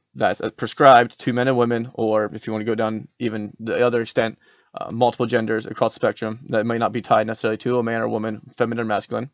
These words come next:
And then you have sex, which is the physical, biological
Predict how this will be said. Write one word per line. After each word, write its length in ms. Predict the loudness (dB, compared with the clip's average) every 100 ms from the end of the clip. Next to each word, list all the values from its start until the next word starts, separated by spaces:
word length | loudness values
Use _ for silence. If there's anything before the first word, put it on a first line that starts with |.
| _ _ _ _ _ _ _ _ _ _ _ _ 4
And 160 | 6
then 100 | 6
you 120 | 6 4
have 140 | 4
sex, 280 | 6 4 4
which 120 | -2
is 180 | -4 -4
the 80 | -4
physical, 440 | -2 -2 0 -2
biological 960 | 4 4 6 4 2 0 -4 -4 -4